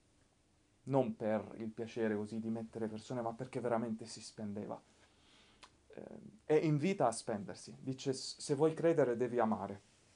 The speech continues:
Però questa carità non dovrebbe essere ostentazione di ciò che non c'è dentro. E quindi dice così: "La vera religione è una vita nascosta nel cuore.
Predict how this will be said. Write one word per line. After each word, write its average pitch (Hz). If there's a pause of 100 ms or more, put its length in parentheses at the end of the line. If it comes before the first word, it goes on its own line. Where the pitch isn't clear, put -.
(1400)
Però 208
questa 185
carità 156 (220)
non 170
dovrebbe 147
essere 139
ostentazione 135
di 113
ciò 120
che 120
non 117
c'è 110
dentro. 104 (240)
E 131
quindi 139
dice 131
così: 113 (260)
"La -
vera 202
religione 190
è 156
una 175
vita 208
nascosta 160
nel 135
cuore. 101